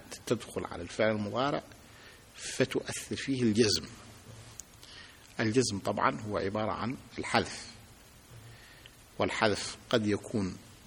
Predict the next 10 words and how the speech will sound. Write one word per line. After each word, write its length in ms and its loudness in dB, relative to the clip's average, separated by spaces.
عبارة 240 0
عن 160 0
حذف 300 -2
حركة 420 6
إذا 100 -2
كان 200 0
الفعل 260 0
المضارع 360 0
صحيح 240 -6
الآخر، 400 -2